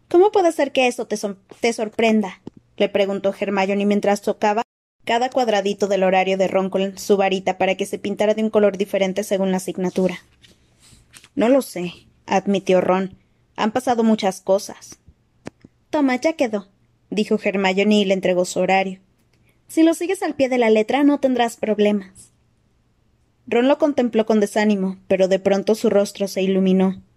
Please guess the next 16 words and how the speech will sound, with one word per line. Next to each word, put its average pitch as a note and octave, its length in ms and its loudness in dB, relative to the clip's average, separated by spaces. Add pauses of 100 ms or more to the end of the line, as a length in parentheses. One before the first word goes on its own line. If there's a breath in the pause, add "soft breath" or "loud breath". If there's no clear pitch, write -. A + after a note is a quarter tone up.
(760)
"Me C#4 160 2
has D4 100 2
dejado D#4 300 2
una C#4 140 4
noche C4 280 2
libre A#3 300 0
cada A3 200 0
semana". A3 560 -2 (760)
"Son D#4+ 240 2
para F#4 160 4
los D4 180 0
entrenamientos B3 680 0
de A3+ 120 -4
Quidditch", A3 560 -4 (220)
aclaró F#3 500 2
Hermione. F#3 540 -2